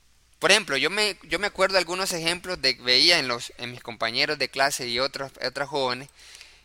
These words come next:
que le decían, yo me acuerdo, yo me acuerdo una vez, en una ocasión, que estaba adolescente y yo me acuerdo que yo le hice un cariño o algo, me acerqué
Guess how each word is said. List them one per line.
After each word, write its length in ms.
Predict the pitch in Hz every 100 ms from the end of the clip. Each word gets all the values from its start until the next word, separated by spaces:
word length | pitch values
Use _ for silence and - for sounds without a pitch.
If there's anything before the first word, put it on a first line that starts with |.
| -
que 120 | 156
le 80 | 151
decían, 720 | 143 - 185 190 170 117 101 - _ _ _ _ _ _ _ _ - - _ -
yo 120 | 139
me 80 | 185
acuerdo, 400 | 180 214 208 196 - - - - -
yo 160 | 175 240
me 100 | 240
acuerdo 300 | 220 208 202
una 240 | 202 170
vez, 320 | 151 156 - -
en 120 | 143
una 140 | 170
ocasión, 560 | 165 151 - 117 113 131 _ _ _ _ - - - - - _ _ _ _ _ _ _
que 80 | -
estaba 320 | 135 147 170
adolescente 880 | 175 165 175 - 143 120 123 143 160 _
y 80 | 123
yo 80 | 131
me 80 | 156
acuerdo 320 | - 165 170
que 180 | 151 120
yo 120 | 131
le 140 | 151
hice 240 | 151 139 165
un 100 | 165
cariño 540 | 135 127 190 175 127
o 40 | 113
algo, 300 | 135 165 147
me 100 | 123
acerqué 580 | 123 110 - 170 175